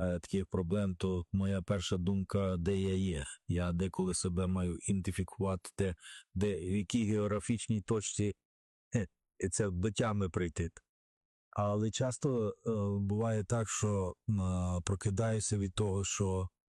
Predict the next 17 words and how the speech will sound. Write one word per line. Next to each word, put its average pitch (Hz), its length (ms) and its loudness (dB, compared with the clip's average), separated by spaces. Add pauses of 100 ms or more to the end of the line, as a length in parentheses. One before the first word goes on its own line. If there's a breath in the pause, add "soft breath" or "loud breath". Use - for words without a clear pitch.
(380)
а, 92 460 0
шахеди 98 500 0
летять 101 540 0
або 92 220 0
ракети, 95 840 0 (560)
і, 95 440 2
е, 90 480 0
сирени 98 460 0
воють, 101 720 0
ось, 101 460 0
і 90 540 2 (160)
я 101 220 2
живу 95 360 0
в 90 60 2
Ірпіні 95 380 2
під - 160 -6
Києвом, 95 560 2